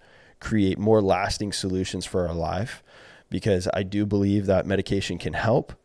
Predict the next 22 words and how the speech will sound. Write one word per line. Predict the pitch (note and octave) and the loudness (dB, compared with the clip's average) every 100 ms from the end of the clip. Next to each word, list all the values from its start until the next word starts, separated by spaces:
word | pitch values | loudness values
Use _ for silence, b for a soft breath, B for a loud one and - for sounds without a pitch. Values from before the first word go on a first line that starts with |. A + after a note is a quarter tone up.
| b b _ | b b _
but | A2+ F2 - | 6 6 4
I | G2 | -2
think | - G2 | -2 -4
it's | G2 | -6
a | - | -2
catalyst | - A2 G#2 G2+ F#2+ | 0 2 2 2 0
for | - F2 | -4 -6
change | - G2 G2+ F#2+ | -4 -4 -4 -2
or | F2 | -4
a | |
tool | - A2 G#2+ | -2 -2 -2
for | - | -2
change. | G#2 G#2+ G#2 A2 - B B B B - | -4 -4 -4 -6 -8 B B B B -4
And | F#2+ F#2 F2 E2 - - _ _ _ _ _ _ _ _ - | -2 -2 -4 -8 -10 -14 _ _ _ _ _ _ _ _ -4
it's, | G2 - E2+ D#2+ _ - | -4 -4 -10 -14 _ -18
but | - G2+ | 0 2
it's | F#2 - | 2 -4
not | G2+ G2+ G2 - | -2 0 0 -4
the | F#2+ F2 | -2 0
solution. | E2 - F2 G#1 G1+ - - - - | 0 -4 -6 -8 -10 -10 -14 -16 -12
You | F#2+ G#2 | -6 -2
need | G#2 G2+ F#2+ | 0 0 -4